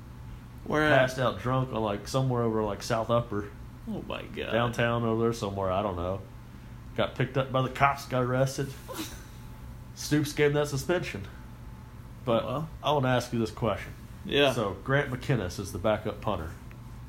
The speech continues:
Speaker 2: Has
Speaker 1: Grant.
Speaker 2: not, something like that. Grant McInnes. McGinnis and McInnes. We have two,
Speaker 1: That's
Speaker 2: two,
Speaker 1: right.
Speaker 2: two of those people or something like that.
Speaker 1: Yeah.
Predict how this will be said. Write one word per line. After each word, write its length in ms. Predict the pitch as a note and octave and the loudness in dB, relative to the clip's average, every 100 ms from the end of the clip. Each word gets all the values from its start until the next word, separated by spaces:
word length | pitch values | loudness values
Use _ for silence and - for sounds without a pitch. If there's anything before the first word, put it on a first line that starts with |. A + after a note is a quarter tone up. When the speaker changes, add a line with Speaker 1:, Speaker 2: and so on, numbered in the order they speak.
| - - | -14 -4
Speaker 2:
Has 180 | - B2+ | 0 4
Speaker 1:
Grant. 240 | E3 A#2 | 4 2
Speaker 2:
not, 60 | - - - - - - - - | -2 -12 -14 -14 -14 -14 -14 -14
something 280 | - B2 G#2 | -2 -2 0
like 180 | F#2+ F2 | -2 -4
that. 200 | E2 D#2 | -6 -2
Grant 200 | A2 A#2 | -2 -2
McInnes. 560 | A2 - F2 E2 - - - - - - - - G2 | -2 0 -2 -2 -8 -12 -14 -16 -16 -16 -16 -10 -6
McGinnis 460 | F#2 C3+ C3 - | 0 4 4 0
and 180 | A2+ G#2+ | -2 -4
McInnes. 560 | G2 - F2+ D#2 - - - - | -2 -4 -4 -4 -8 -12 -12 -6
We 80 | G#2 | -6
have 120 | G2 | -2
two, 120 | B2+ | 2
Speaker 1:
That's 140 | A#2 | 2
Speaker 2:
two, 140 | - B2 | 2 2
Speaker 1:
right. 160 | - - - - - - - - - | 2 -6 -14 -16 -14 -14 -14 -14 -10
Speaker 2:
two 180 | - G#3 | 6 8
of 60 | C#3 | 10
those 180 | G#2 - | 6 4
people 280 | A2+ F#2+ | 0 2
or 60 | F#2 | 0
something 260 | - G#2 E2 | 0 0 -2
like 180 | - | -6
that. 160 | - - | -8 -4
Speaker 1:
Yeah. 220 | C3+ C3+ | -4 -4